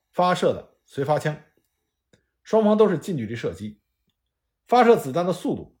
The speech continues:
至关重要。当时的射击程序是根据军官的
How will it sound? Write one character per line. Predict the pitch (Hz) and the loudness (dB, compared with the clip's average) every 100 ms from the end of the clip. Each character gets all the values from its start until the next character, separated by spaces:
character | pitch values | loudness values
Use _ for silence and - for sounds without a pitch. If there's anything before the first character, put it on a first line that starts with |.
| - | -12
至 | 123 | -8
关 | 107 | -8
重 | 95 | -8
要。 | 87 - _ _ _ _ _ _ _ _ _ _ _ - | -12 -18 _ _ _ _ _ _ _ _ _ _ _ 2
当 | 247 247 | 4 4
时 | 165 | 2
的 | 208 | 2
射 | 196 214 | 4 2
击 | 175 | 0
程 | - 117 | -4 -10
序 | 123 - - _ _ | -10 -12 -14 _ _
是 | - 180 | -8 -2
根 | 180 214 | 2 2
据 | 165 | 2
军 | 113 196 | -2 -2
官 | 190 175 | 0 -2
的 | 110 - | -4 -12